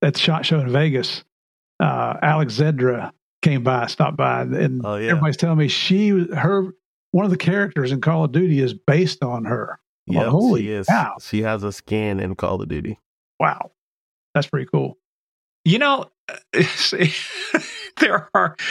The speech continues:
Speaker 3: it's like, for example, take Murph, uh, Nar-, Netflix, you know, Nar-, makes Narcos. You got Boyd Holbrook, Pedro Pascal, right? Yeah. How do you, uh, how do you prove that? "No, that's me. I, I'm in the game.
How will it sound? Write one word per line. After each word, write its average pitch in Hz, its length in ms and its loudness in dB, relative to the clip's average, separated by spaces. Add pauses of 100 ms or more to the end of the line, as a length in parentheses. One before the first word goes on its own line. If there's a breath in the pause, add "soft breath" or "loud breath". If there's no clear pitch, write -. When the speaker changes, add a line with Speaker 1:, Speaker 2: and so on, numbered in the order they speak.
(300 loud breath)
Speaker 3:
it's - 160 2
like, 196 160 2
for 185 120 2
example, 147 380 0
take 143 200 0
Murph, 127 340 0 (100)
uh, - 160 -10
Nar-, 165 280 0
Netflix, - 800 -2
you 139 100 2
know, 123 140 2
Nar-, 123 240 0
makes 139 260 0
Narcos. - 580 0 (560)
You 135 60 -2
got 135 180 0
Boyd 147 200 4
Holbrook, 123 380 0
Pedro 123 280 2
Pascal, 113 480 -2
right? 120 220 0 (360)
Yeah. 156 100 2 (760)
How - 220 0
do 359 80 2
you, 370 140 2 (180)
uh, 277 300 -2
how 185 260 0
do 294 80 -2
you 277 160 0
prove 226 300 0
that? 175 160 0
"No, 208 140 0
that's 214 260 0
me. 175 200 -2
I, 175 240 -6
I'm 196 120 -2
in 202 80 0
the 185 80 0
game. 151 320 -2